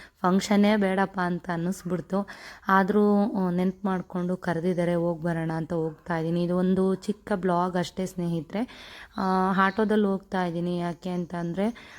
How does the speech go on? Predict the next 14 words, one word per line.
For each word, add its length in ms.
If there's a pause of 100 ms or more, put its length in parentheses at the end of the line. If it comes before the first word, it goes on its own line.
(180)
ಮ್, 100
ತುಂಬ 360
ಬಿಸಿಲಿತ್ತು, 800
ಮತ್ತು 300
ಸುಜಿತ್ 360
ಕರ್ಕೊಂಡು 540
ನಾನು 200
ಬೈಕಲ್ಲಿ, 640 (400)
ಆ, 40
ಹೋಗೋದಕ್ಕಾಗಲ್ಲ, 1000
ಹಾಗಾಗಿ 880
ಆಟೋದಲ್ಲಿ 600
ಹೋಗ್ತಾ 380
ಇದ್ದೀನಿ. 320